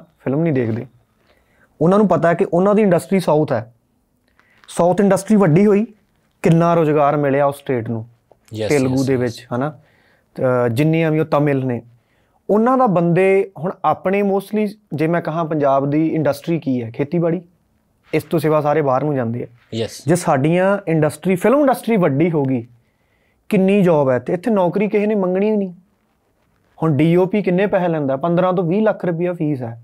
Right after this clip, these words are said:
Speaker 1: ਤੀਹ ਦਿਨ ਸ਼ੂਟ ਕਰਦਾ ਹੈ। ਮੈਨੂੰ ਕੋਈ ਇਹੋ ਜਿਹੀ ਨੌਕਰੀ ਲੱਭ ਕੇ ਦਿਖਾ ਦਿਓ, ਆਈ ਪੀ ਐਸ ਵੀ ਨਹੀਂ ਕਮਾਉਂਦਾ ਹੋਣਾ।
Speaker 2: ਹੂੰ, ਹੂੰ।
Speaker 1: ਵੀਹ ਲੱਖ ਰੁਪਈਆ ਮਹੀਨੇ ਦੀ। ਜੇ ਇੰਡਸਟਰੀ ਵੱਡੀ ਹੋ ਗਈ, ਫਾਇਦਾ ਕਿਹਨੂੰ ਹੋਊਗਾ? ਆਮ ਲੋਕਾਂ ਨੂੰ।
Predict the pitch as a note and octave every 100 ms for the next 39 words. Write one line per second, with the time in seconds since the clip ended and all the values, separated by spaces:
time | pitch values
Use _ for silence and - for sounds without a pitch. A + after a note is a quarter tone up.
0 | _ _ _ _ _ - C4 D#4 C4+ -
1 | E3+ C3+ C3+ A#2+ B2 - _ _ - F#3
2 | A3 B3+ B3+ B3 C4 - G3 G3+ G3+ A#3+
3 | E3+ E3+ E3+ G3 G#3 G#3 A3 A#3 G#3+ E3
4 | D3 D3+ D#3 F#3+ A3 A3 B3+ B3 A#3+ A#3+
5 | A3+ F3+ D3 C3+ C3+ B2+ A#2+ _ _ _
6 | _ - C3+ C#3 C3+ A2 A2 - _ -
7 | - - D3+ G#3+ G#3 F#3+ - D#3+ D#3 D#3+
8 | D#3+ C3+ A#2+ B2 - _ _ _ _ _
9 | C3+ C#3 G#3+ C4+ B3 A3+ - B3+ F3 D3+
10 | G3 F#3+ G3+ F3+ D#3+ E3+ F3+ G3 D#3 C#3+
11 | D3 D3 B2 A#2+ A#2+ A#2 A#2+